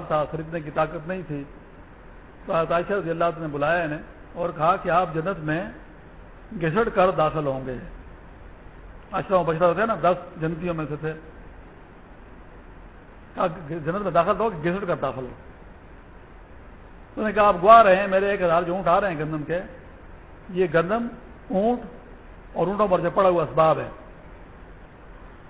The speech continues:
جو بوجھ اٹھانے کے لیے اس کے اوپر ڈالتے ہیں،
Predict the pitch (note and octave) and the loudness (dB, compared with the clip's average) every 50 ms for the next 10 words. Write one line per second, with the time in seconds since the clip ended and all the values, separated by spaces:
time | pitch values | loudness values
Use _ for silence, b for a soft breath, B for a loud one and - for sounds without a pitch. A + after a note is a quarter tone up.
0 | - - - - - E3 D3+ E3 F#3 F#3 E3 C#3+ D#3 D#3+ D#3+ D3 E3+ D#3+ D#3+ - | -20 -20 -20 -12 -8 -6 0 2 2 2 2 2 0 0 0 -2 -4 -6 -6 -6
1 | - B2 D#3 E3 D#3 D3 - - - - - - - - D#3 D#3+ D#3 D3+ E3 D#3 | -6 -2 -2 -2 -2 -2 -8 -14 -18 -18 -20 -14 -4 2 2 2 2 2 -2 -2
2 | D3+ C#3+ C3 | -2 -2 -6